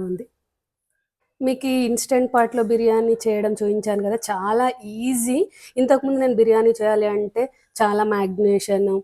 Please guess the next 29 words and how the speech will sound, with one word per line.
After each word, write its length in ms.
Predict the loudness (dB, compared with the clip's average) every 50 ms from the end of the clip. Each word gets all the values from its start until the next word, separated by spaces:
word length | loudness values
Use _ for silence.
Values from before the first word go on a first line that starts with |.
| -6 _ _ _ _ -6
ఒక 180 | -4 0 0 0
బౌల్‌లో 440 | 0 2 2 2 4 4 2 2
రైస్ 300 | 2 0 0 -2 -2 -4
ఉడకబెట్టాలి, 640 | -6 -8 -6 -6 -6 -6 -6 -8 -8 -8 -8 -6 -6 -6 -4
ఒక 200 | -4 -6 -2 -2 -2
బౌల్‌లో 460 | 0 0 0 2 2 2 2 2 0 -2 -6 _ _ _ _ -8
మళ్ళీ 220 | -4 -2 -2 -2
చికెన్ 400 | -2 -4 -10 -10 -6 -4 -4 -4
చేయాలి, 400 | -4 -4 -4 -4 -4 -4 -4 -4 -4 -6 _ _ _ _
రెండు 280 | -4 -4 -4 0 0 0 2
మిక్స్ 300 | 2 0 -2 -2 -4 -6
చేయాలి, 480 | -4 -4 -2 -2 -2 -2 -2 0 -2 -2 -4 _ _ _ _
ఇదంతా 400 | 0 0 0 0 -2 -6 -6 -4
పెద్ద 240 | -4 -4 -4 -2 -4 -6
ప్రాసెస్. 500 | -4 -4 -6 -4 -4 -6 -8 -10 -10 -12 _ _ -20 _ _ -6
ఇదైతే 440 | 0 4 6 6 6 4 4 0 0 0 -2 -4 _ _ _
చాలా 320 | -4 -2 0 2 2 2 2 0
టూ 160 | 0 0 0 0 0
స్పూన్ 400 | -2 -6 _ -4 -4 0 0 0
ఆయిల్‌తో 500 | 0 0 0 -2 -2 -4 -2 0 0 0 0 -2 _ _ _ _
మంచి 440 | -4 -2 -2 0 0 0 -2 -2 -4 -4
బాస్మతి 640 | -4 -2 -4 -4 -6 -8 -6 -6 -8 -4 -2 -4 -2
రైస్, 280 | -2 -2 -2 -2 -4 -6 _ _ -20 -20 _
మనం 160 | -2 -2 -2 2
హోటల్‌కి 500 | 2 2 2 2 0 -2 -2 0 0 -2
వెళ్ళాల్సిన 420 | 0 0 -2 -2 -4 -6 -6 -6 -6
అవసరం 380 | -6 -6 -8 -8 -8 -6 -4 -4
కూడా 200 | -4 -2 -2 -2
లేదు. 240 | -2 -2 -4 -6 -8